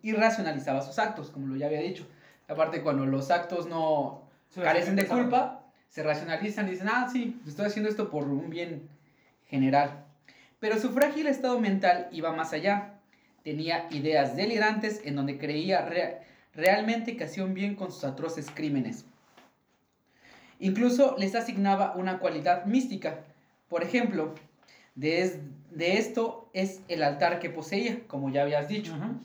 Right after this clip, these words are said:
Speaker 1: Una mujer me dijo, cito con ella, "Una mujer me dijo que había soñado que su hijo iba a nacer muy feo y que por favor le hiciera una operación para arrojarlo. En efecto, aquella criatura era un monstruo".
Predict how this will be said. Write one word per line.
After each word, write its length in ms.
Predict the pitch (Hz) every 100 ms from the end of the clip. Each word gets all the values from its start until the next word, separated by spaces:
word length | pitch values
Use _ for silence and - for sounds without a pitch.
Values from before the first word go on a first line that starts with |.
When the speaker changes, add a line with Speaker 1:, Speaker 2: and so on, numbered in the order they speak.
| - - - - _
Speaker 1:
Una 200 | 269 285
mujer 440 | 277 254 254 240 -
me 120 | 175
dijo, 420 | 180 196 226 - - -
cito 380 | - 156 151 135
con 160 | 143 156
ella, 340 | 165 202 202 - - _ -
"Una 200 | 208 233
mujer 360 | 214 214 220
me 100 | 214 185
dijo 280 | 196 220
que 80 | -
había 200 | 156 180
soñado 400 | 180 180 180 185
que 100 | 165
su 100 | 143
hijo 120 | 151 151
iba 100 | 165
a 40 |
nacer 260 | 156 139 143
muy 140 | 151
feo 320 | 151 208 196 - - _ - -
y 100 | 175
que 120 | 170
por 200 | 151 143
favor 340 | 151 151 170
le 80 | 156
hiciera 220 | 139 165
una 120 | 165 156
operación 480 | 139 131 180 196
para 140 | 185 131
arrojarlo. 400 | 123 - 131 120 - _ _ _ _
En 120 | 151 175
efecto, 500 | 180 214 233 - -
aquella 480 | 151 170 170 - -
criatura 480 | 165 185 190 160 151
era 220 | 135 147
un 100 | 165
monstruo". 380 | 214 214 156